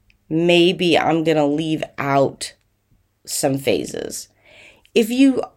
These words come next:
are not comfortable going straight from phase one to phase four, go from phase one to phase three to phase four,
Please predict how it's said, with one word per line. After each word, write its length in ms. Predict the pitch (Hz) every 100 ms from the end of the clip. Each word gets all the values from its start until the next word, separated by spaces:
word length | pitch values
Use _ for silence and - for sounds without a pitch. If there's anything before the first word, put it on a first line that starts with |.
| _ 208
are 140 | 220
not 400 | 226 226 254 -
comfortable 880 | 190 196 202 196 185 180 170 175 - - 156
going 760 | 175 170 170 165 160 156 175 _ -
straight 600 | - - - 143 - -
from 240 | - 170
phase 300 | 156 151 147
one 320 | 151 165 202 226
to 80 | 170
phase 380 | 147 143 -
four, 520 | - 165 190 427 523 _ _ _ - - _ _ -
go 240 | 214 262
from 260 | 277 240 233
phase 280 | 190 180 165
one 460 | 202 311 415 381 -
to 100 | 160
phase 400 | 165 151 147 -
three 320 | 175 156 104
to 160 | -
phase 320 | 139 95 - -
four, 380 | - - -